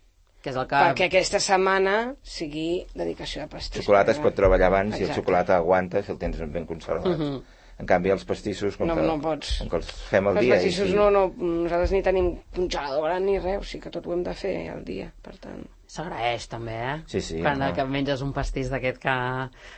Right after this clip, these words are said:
Speaker 1: que està recent sortit de
Speaker 3: Tot i que la Sara, o els pastissos, es,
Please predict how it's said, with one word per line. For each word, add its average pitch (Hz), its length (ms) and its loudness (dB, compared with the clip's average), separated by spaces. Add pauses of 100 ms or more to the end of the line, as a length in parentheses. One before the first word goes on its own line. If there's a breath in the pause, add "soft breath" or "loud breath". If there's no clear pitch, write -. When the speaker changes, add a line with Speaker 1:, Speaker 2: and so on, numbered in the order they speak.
Speaker 1:
que - 80 -8
està - 200 -4
recent 131 260 -6
sortit 131 360 -6
de 123 420 0
Speaker 3:
Tot 113 140 2
i 131 60 4
que 127 120 8
la 113 100 8
Sara, 135 380 6 (460 soft breath)
o 92 260 2
els 90 120 -4
pastissos, 98 420 -4
es, - 520 -6